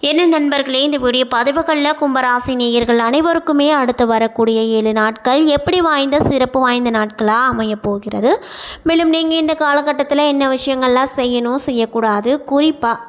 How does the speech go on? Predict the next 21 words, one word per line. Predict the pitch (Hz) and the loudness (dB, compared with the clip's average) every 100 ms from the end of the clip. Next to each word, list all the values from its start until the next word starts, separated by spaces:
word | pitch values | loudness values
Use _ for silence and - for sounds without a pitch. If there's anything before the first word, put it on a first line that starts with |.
| - - - - _ _ _ _ - - - | -20 -20 -20 -20 _ _ _ _ -20 -20 -4
கிரகங்களுடைய | 262 302 349 330 294 311 | 0 2 2 2 2 0
அமைப்பால | 269 254 254 240 269 294 | 0 -2 0 0 2 0
என்ன | 269 294 | 0 0
மாதிரி | 277 262 269 | 0 0 0
மாற்றம் | 233 233 - | 0 -2 -2
உங்களுக்கு | 240 214 226 247 | -2 0 -2 -2
கிடைக்கும், | 208 202 - - - - - | -2 -2 -8 -12 -18 -20 -4
என்ன | 277 311 349 | 0 2 2
விஷயம்லாம் | 311 311 277 269 - | 2 2 2 0 0
செய்யணும், | 269 254 262 262 | 0 -2 -2 -2
செய்யக்கூடாது, | 269 214 226 - 226 214 240 262 | -4 -2 -4 0 0 2 0 0
எந்த | 285 320 381 | 0 0 0
கடவுளை | 339 277 285 311 262 | -2 0 2 0 -2
முக்கியமா | 247 330 294 | 0 0 2
இந்த | 302 262 | 0 0
ஏழு | 240 247 | 0 0
நாட்கள்ல | 240 214 - 247 254 | 0 -2 0 2 2
வழிபாடு | 233 240 233 277 | 2 2 2 0
செய்ய | 254 208 | 0 -2
வேண்டும் | 202 202 233 226 | -4 -2 -2 -2
அப்படிங்கிறத | 214 208 208 | -4 -2 -4